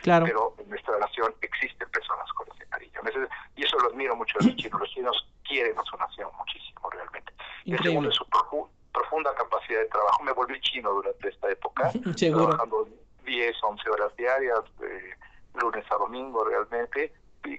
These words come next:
Speaker 2: como consecuencia es algo fantástico realmente, y co-, y tiene uno la bendición de cuando ama uno lo que hace, y en el caso del mundo de los hongos es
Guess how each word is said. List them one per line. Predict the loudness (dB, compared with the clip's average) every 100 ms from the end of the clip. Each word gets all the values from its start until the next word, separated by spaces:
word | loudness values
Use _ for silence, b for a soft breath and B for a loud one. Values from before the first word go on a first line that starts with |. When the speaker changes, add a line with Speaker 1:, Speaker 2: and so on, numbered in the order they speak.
| -2
Speaker 2:
como | 0 2 0
consecuencia | 0 -4 -4 -4 0
es |
algo | 0 0 -4 -8 -20 -12 -4
fantástico | -2 0 -2 0 0
realmente, | 0 -2 -4 -4 -4
y | -6 -12 -6
co-, | -2 -2 -4
y | -8
tiene | -6 -2
uno | 2 2
la | 4 2 0 -2
bendición | -8 -6 -2 0 0
de | 0 -2 -4 B B -20 -6
cuando | -2 0 2 4
ama | 4
uno | 4 2
lo | 0
que | 0
hace, | 0 0 -4
y |
en | -4
el |
caso | -2 -2 0
del | -2 -2
mundo | -4
de | -2
los | -2 0
hongos | 0 0 -2
es | -2